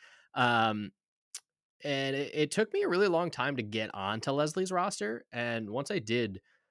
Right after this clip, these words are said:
we spent a lot of time talking about things that I wasn't necessarily expecting to. You know, I figured it would be,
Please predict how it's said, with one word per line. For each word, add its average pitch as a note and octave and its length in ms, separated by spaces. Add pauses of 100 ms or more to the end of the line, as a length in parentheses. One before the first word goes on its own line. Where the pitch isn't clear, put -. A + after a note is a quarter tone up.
(480)
we B2 120
spent G3+ 220
a D#3 40
lot A#2 480
of B2 80
time B2+ 640
talking A2+ 280
about A#2 180
things A2+ 320
that G#2+ 220 (640)
I A2+ 80
wasn't D3+ 540
necessarily F3+ 560
expecting B2 460
to. - 140 (360)
You G#2 80
know, G2+ 160
I G#2 100
figured B2 260
it A#2+ 80
would A2 100
be, A2+ 360